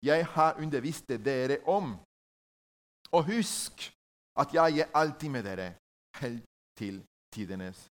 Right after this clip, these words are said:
slutt.» Det er fantastiske ord som Gud, som Jesus brukte for å gjøre som en, en big, som en empowerment, ja, ikke sant? Over alle sine disipler. De var full av redde, de var, de var usikre, de følte med,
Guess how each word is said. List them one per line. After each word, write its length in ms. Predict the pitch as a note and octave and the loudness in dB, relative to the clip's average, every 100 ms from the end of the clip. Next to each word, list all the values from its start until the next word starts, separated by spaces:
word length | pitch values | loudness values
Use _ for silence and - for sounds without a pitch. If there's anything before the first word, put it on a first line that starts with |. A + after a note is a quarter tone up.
| _ - | _ -16
slutt.» 560 | A2 F#2+ - - - _ _ - | -12 -12 -12 -20 -20 _ _ -6
Det 60 | E3+ | -4
er 60 | |
fantastiske 600 | F3 E3 F3+ F#3 F3+ F3 E3 | -2 0 0 -2 -6 -4 2
ord 280 | E3 F#3+ F#3 | 4 4 2
som 260 | E3+ E3 D3+ | -2 -4 -6
Gud, 240 | C#3 E3 F3+ - - | 0 0 0 -6 -10
som 260 | D3+ C#3+ - | -6 -6 -6
Jesus 460 | C#3 D#3 D#3+ D#3+ - | -2 -2 -2 -6 -4
brukte 380 | E3+ - B2 C3+ _ _ _ - | -4 -2 -4 -4 _ _ _ 0
for 280 | D#3 D#3+ D#3+ C#3+ | 4 4 4 2
å 220 | D#3 E3 | 4 4
gjøre 160 | D3+ E3 | 2 -2
som 160 | E3 | -2
en, 140 | D3 B2+ - _ - | -4 -6 -12 _ -10
en 100 | B2+ | -6
big, 140 | F#3+ | -6
som 160 | - F3+ | -4 -4
en 140 | C3+ B2+ | -4 -2
empowerment, 1000 | C3+ - D#3+ G3+ A3 D3 A2+ F#2 - - - | -2 -2 0 2 2 2 -2 -8 -14 -14 -2
ja, 140 | D#3+ - | -2 0
ikke 140 | E3 F#3+ | -2 0
sant? 240 | - - - - | 0 -4 -20 -4
Over 380 | D3+ D3 D#3 - | -2 2 0 2
alle 300 | D#3 D#3+ D#3 | 2 2 -2
sine 240 | D#3+ D#3 C#3+ | -4 -4 -2
disipler. 520 | C3+ D3+ C#3+ F3 C4 - _ _ _ _ - | -2 -4 -2 -2 -2 -8 _ _ _ _ -12
De 140 | C3 G3+ | -6 4
var 160 | F#3 G#3+ | 4 4
full 380 | - G3 G3 F#3 | 4 4 6 4
av 80 | |
redde, 400 | E3+ F#3 E3 F3+ | 6 2 2 0
de 140 | F3+ F3 | 0 2
var, 460 | F3 F3 E3 D#3 C#3 E3 | 4 4 2 -4 -10 -12
de 160 | D3+ D#3 | -6 0
var 180 | E3+ E3+ | 0 0
usikre, 640 | F3+ - - F#3+ - D#3+ D#3 | -4 -8 -8 -8 -6 -4 -4
de 80 | E3+ | -6
følte 360 | F3 D#3+ D3+ | -8 -8 -6
med, 160 | D3+ | -4